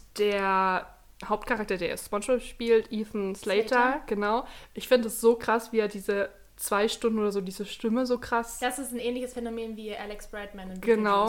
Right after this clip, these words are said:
Speaker 2: Beetlejuice, ja.
Speaker 1: diese quietschige Stimme so krass hinbekommt. Find ich
Speaker 2: Ich find's krass, dass es, ja, also dass er es nicht nur hinbekommt, sondern dass es scheinbar auch seiner Stimme nicht schadet. Also
Speaker 1: Ja.
Speaker 2: das auch super nachhaltig
Speaker 1: Ja.
Speaker 2: hinbekommt.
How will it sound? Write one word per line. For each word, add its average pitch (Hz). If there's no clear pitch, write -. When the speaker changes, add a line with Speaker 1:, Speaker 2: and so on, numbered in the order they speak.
Speaker 2:
Beetlejuice, 254
ja. 196
Speaker 1:
diese 220
quietschige 226
Stimme 240
so 196
krass -
hinbekommt. 208
Find 220
ich 214
Speaker 2:
Ich 220
find's 240
krass, 226
dass 214
es, 214
ja, 208
also 208
dass 214
er 214
es 208
nicht 226
nur 208
hinbekommt, 226
sondern 196
dass 196
es 202
scheinbar 202
auch 196
seiner 196
Stimme 208
nicht 202
schadet. 185
Also 202
Speaker 1:
Ja. 220
Speaker 2:
das 214
auch 208
super 214
nachhaltig 175
Speaker 1:
Ja. 240
Speaker 2:
hinbekommt. 185